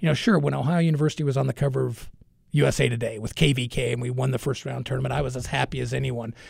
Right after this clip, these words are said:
You get that recognition, but it's very, very short-lived. And the interesting part, Tom, is, and I've done some research on this with, with Rich Vedder and, and Matt Denhart over the years, even in,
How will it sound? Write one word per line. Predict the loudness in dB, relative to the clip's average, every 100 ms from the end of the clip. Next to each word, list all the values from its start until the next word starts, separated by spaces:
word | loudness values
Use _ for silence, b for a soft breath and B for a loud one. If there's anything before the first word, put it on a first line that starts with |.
| B
You | 0 2
get | 4 4
that | 2 2
recognition, | 2 0 0 -2 -2 -4
but | -4
it's | -6 -10
very, | -8 -6 0 2 4
very | 2 0 0 0 -4 B B B
short-lived. | -12 0 2 2 2 0 0 -4 -12 B B B
And | 0
the | 2
interesting | 4 4 2 2 2
part, | 2 2 0 -2
Tom, | -6 -6 -6 -4
is, | -2 -2 -4
and | 2
I've | 4
done | 6 4
some | 4 0
research | 0 0 0
on | 0
this | 2 0 -2
with, | -6 -6
with | -6 -2
Rich | -4 -2
Vedder | -2 2 2
and, | 0 0
and | 0
Matt | 0 -2
Denhart | -2 -2 -2 -2
over | -4 -4
the | -4
years, | -4 -6 -8 B B B B
even | 4 6 8
in, | 6